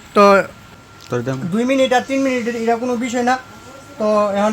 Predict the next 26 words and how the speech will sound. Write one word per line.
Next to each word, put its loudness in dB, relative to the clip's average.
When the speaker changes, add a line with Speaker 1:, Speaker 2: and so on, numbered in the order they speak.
Speaker 1:
ফ্যানটা 0
চাইরা 4
দিমু, 0
সমস্যা 0
নেই, -4
চার 2
মিনিট -2
এসে -6
বারোটার 2
দিকে -8
চার 2
মিনিট -6
কম 0
আর -2
কি। -6
ধরেন 2
মনে 4
করেন 0
ব-, -4
বরাবর 4
বারোটা 6
বাজে 0
সাতটা -2
আছি, -6
এই -8
যে -4